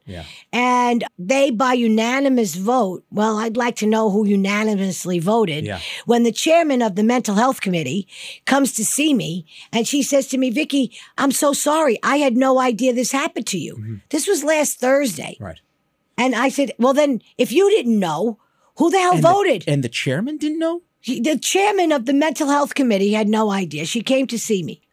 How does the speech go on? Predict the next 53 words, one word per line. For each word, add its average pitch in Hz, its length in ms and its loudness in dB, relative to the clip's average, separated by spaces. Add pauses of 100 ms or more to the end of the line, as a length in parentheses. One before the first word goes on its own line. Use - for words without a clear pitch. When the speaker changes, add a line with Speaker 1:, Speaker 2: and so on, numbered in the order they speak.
Speaker 1:
So - 180 -2
wait 220 120 2
a 123 60 -4
second. 120 260 -6
They 180 160 2
had 202 260 2
no, 185 240 -2
'cause 180 200 0
this, 247 120 -4
I 175 120 2
think, 202 200 -2
is 165 120 -2
a 139 60 0
really 165 340 0
important 143 420 -4
talk 135 240 -2
about, 233 240 0
Speaker 2:
Correct. 226 180 2
Speaker 1:
thing 156 120 2
about 139 300 0
accountability 156 880 0
then 110 240 -2
Speaker 2:
Correct. 208 420 -2
Speaker 1:
in 147 80 0
terms 156 320 -4
of 147 100 0
our 127 140 0
elected 135 420 -4
officials. - 640 -6
Speaker 2:
Correct. 208 380 -2
Speaker 1:
So - 80 0
you're 190 180 0
saying 226 320 0
that 180 140 -2
the - 80 -6
chairman 302 480 -2
of 254 60 -6
the 226 40 2
Mental 220 360 -2
Health 185 280 -4
Committee 208 220 0
Speaker 2:
Correct. 220 480 -2
Speaker 1:
did 165 160 -2
not 202 320 0
know 226 180 2
that 180 180 -4
they 180 140 0
took - 260 -4
a 320 60 2
vote 185 340 2 (200)
to 190 260 2
remove 240 420 2
you 156 320 2